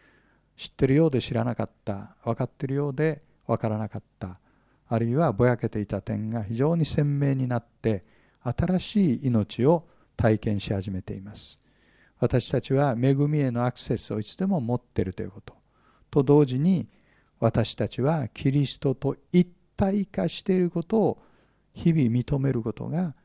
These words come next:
勝利の秘訣だということ。最後に、ある一つの例話を紹介して、このメッセージを終えたいと思います。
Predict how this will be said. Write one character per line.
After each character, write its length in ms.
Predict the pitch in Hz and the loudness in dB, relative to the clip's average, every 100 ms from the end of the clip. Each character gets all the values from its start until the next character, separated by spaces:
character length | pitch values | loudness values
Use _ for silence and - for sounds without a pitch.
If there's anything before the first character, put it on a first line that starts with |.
| _ | _
勝 260 | - 117 101 | -2 2 2
利 100 | 95 | 2
の 100 | 92 | -6
秘 100 | - | -6
訣 280 | 104 - 107 | -6 -6 -10
だ 60 | |
と 140 | - 107 | -10 -16
い 0 | |
う 20 | |
こ 80 | - | -20
と。 80 | - _ _ _ _ _ _ _ _ _ - _ _ | -20 _ _ _ _ _ _ _ _ _ -20 _ _
最 220 | - 208 175 | 4 6 6
後 120 | 143 | 6
に、 280 | 151 123 - _ _ _ _ _ _ _ _ _ _ - - - _ - | 4 2 0 _ _ _ _ _ _ _ _ _ _ -20 -20 -20 _ 0
あ 120 | 170 | 4
る 360 | 143 123 131 - _ _ _ _ - | 8 6 4 -2 _ _ _ _ -18
一 200 | - 160 | 0 2
つ 140 | - 120 | 2 2
の 160 | 110 | 4
例 220 | 113 135 | 4 4
話 160 | 147 151 | 4 4
を 180 | 160 - _ | 2 -2 _
紹 240 | - 143 135 | 0 0 2
介 200 | 135 123 | 0 -2
し 140 | - | 0
て、 240 | 139 113 - _ _ - | 0 0 -6 _ _ -10
こ 100 | - | -2
の 100 | 110 | 0
メ 100 | 110 | 0
ッ 20 | |
セ 220 | 98 - 98 | -2 -2 -2
ー 20 | |
ジ 80 | 95 | 0
を 60 | |
終 80 | 98 | 0
え 20 | |
た 140 | 95 101 | 0 -4
い 80 | 90 | -6
と 80 | |
思 160 | 90 92 | -10 -10
い 100 | 98 | -12
ま 140 | 98 | -10
す。 200 | - - | -10 -12